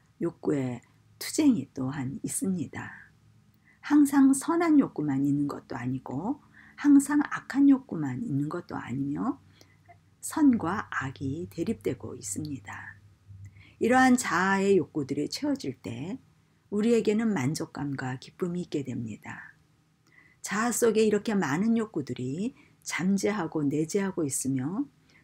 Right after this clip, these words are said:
충족시키고 실현시키고자 하는 욕구를 가지고 한평생을 살게 되는 것입니다.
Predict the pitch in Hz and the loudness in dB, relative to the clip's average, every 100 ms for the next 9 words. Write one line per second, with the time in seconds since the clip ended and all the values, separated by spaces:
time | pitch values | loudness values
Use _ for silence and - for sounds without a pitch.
0 | - - 330 311 277 - - 196 170 175 | -14 -2 0 2 -2 -4 -6 -4 -2 -4
1 | - - 269 277 269 - - - 320 202 | -6 -2 2 2 0 -6 -10 -6 -4 -4
2 | 175 143 156 139 139 135 - 135 131 123 | -4 -6 -4 -2 -2 -6 -10 -10 -10 -10
3 | 120 - 226 269 - - - - 320 - | -12 -8 -6 -6 -10 -20 -10 -4 -4 -2
4 | 302 277 196 160 120 - - 262 277 254 | 0 0 -2 -6 -8 -10 -8 -4 -2 -2
5 | 240 180 131 - 127 120 - 110 - | -2 -4 -8 -6 -8 -8 -12 -16 -18